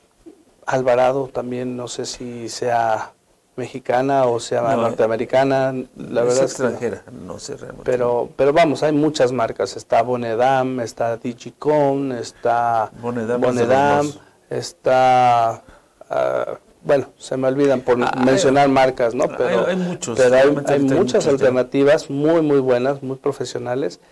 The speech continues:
Speaker 1: y no está por demás que realmente se acerquen a ellos y estén viendo la posibilidad, uno, de implementar una barrera física, y dos, integrarla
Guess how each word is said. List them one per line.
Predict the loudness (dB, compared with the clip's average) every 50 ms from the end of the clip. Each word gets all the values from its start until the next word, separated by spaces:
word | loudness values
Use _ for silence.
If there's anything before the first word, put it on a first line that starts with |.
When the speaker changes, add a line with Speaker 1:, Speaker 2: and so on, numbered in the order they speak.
| _ _ _ _ _ _ -12
Speaker 1:
y | -10 -6 -2 -2 -2 -4 -4 -8
no | -4 0 0 2
está | 0 2 2 0 0 2
por | 2 0 0
demás | 0 0 0 -2 -4 -4
que | -2 0 0
realmente | 2 2 0 -2 -4 -4 -6 -6
se | -6 -8
acerquen | -6 -4 -4 -2 -2 -2 -2 -2
a | -2 -2
ellos | -2 -2 -4 -6 -6 -6 -6
y | -6
estén | -6 -6 -6 -8 -6 -4
viendo | -2 -2 0 0 2 0
la | 0 0
posibilidad, | 0 -2 -6 -4 -4 -6 -8 -6 -4 -2 0 0 0 0
uno, | 0 -2 0 2 2 2
de | 2 2 0 0
implementar | -2 -4 -4 -2 -2 -2 -2 -2 -4 0 2 2 2
una | 2 2 0 2
barrera | 2 2 2 2 2 4 4 2 0 -2 -10 _ _ _ _ _ _ _
física, | -6 -4 -2 -2 -2 -4 -8 -10 -18 -20 -20 -20 _ _ _ _ _ _ _ -6
y | -4 0
dos, | 2 4 4 4 4 2 -4 -10 _
integrarla | -2 -2 -2 0 0 0 0 2 2 2 2 0 2 0 0 0 -2